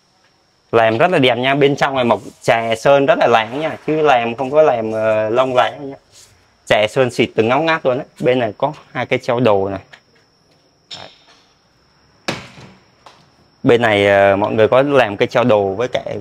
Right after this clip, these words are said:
cái này thì, ờ, để đồ dài mọi người. Đấy. Làm bản lề hơi giảm chấn nhá.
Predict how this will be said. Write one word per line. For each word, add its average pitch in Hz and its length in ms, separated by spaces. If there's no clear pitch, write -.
cái 139 80
này 117 240
thì, 101 220
ờ, 98 480
để 117 220
đồ 110 220
dài 110 320
mọi 135 120
người. 104 160
Đấy. 98 80
Làm 113 220
bản 107 180
lề 113 160
hơi 135 240
giảm 120 200
chấn 113 260
nhá. 147 160